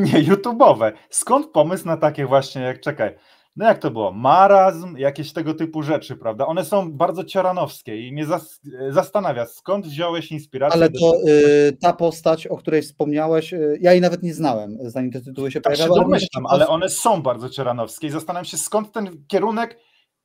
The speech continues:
Speaker 1: kompletnie nie-YouTube'owo w swoim stylu. Piękne są te tytuły. E, ja m-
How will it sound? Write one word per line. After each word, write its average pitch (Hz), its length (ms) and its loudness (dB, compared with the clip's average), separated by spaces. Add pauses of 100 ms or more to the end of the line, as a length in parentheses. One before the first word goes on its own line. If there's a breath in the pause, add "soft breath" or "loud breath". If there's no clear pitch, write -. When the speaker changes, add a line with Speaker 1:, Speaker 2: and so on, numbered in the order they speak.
(120)
Speaker 1:
kompletnie 247 760 -6
nie-YouTube'owo 185 1120 -2
w - 40 -20
swoim 185 420 -8
stylu. 160 440 -10
Piękne 240 360 -8
są 110 160 -12
te 107 100 -18
tytuły. 98 400 -10 (420)
E, 113 420 -4
ja 143 120 0
m- 165 320 -12